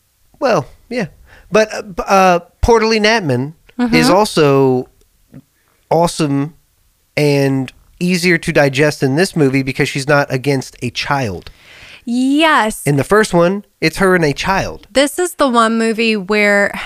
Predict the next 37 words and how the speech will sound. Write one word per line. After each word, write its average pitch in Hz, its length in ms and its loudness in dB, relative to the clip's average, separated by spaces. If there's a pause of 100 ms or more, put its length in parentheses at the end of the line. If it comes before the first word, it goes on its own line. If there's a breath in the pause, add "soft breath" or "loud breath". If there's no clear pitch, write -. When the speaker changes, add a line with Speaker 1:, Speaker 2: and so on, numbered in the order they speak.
Speaker 2:
and 233 120 -6
I 254 80 -2
can't 294 260 -4
say 247 120 -2
Speaker 1:
Even 208 80 0
though 165 80 4
Speaker 2:
they 143 40 2
Speaker 1:
the 143 60 0
guy 139 140 2
Speaker 2:
don't 127 120 2
Speaker 1:
acts - 160 -4
like 98 100 -4
a 92 40 -14
child 87 280 -8
in 262 80 2
Speaker 2:
Yeah, 285 80 4
Speaker 1:
this - 80 -2
one. - 80 0
Speaker 2:
I 240 60 0
can't 302 280 0
say 294 180 2
that 254 180 0
they 233 120 2
don't 196 300 -2
do 190 140 0
her 190 120 0
dirty 175 340 -2
in 175 120 -6
this 170 180 -8
film. 175 220 -4
They 202 120 0
really 214 280 -2
do. 190 200 -2
But 220 140 -2
in 247 120 0
the 254 100 0
third, 262 720 0